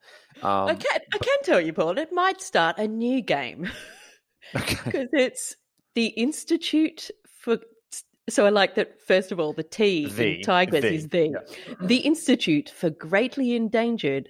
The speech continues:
Speaker 2: and Rare Species.
Speaker 1: That's boring, like,
Speaker 2: Tigers.
Speaker 1: no, it should be like, "Tigers.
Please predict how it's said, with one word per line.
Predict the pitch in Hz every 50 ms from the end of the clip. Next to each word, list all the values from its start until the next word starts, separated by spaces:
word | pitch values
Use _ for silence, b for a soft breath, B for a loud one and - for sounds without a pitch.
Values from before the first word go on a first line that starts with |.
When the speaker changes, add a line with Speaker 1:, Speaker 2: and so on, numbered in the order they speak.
| _ -
Speaker 2:
and | 226 254 262 240 190 151
Rare | 147 160 156 151 147 147 147
Species. | - - - - 143 135 135 - - 117 101 - - 151 - _ - - _ _ _ _ _ _ _ _ _ _ _ _ _ _ _ _ _ _ B B B B B B B B B B B B
Speaker 1:
That's | 160 160 - -
boring, | 139 - 185 190 185 185
like, | 120 117
Speaker 2:
Tigers. | - 143 135 127 113 127 156 - - - - - 170
Speaker 1:
no, | 139 139 139 135 127
it | 123 127
should | - 165 151
be | 156
like, | 139 131 120 120 - 151 - _ _ -
"Tigers. | - 180 185 185 170 135 123 104 90 85 - - -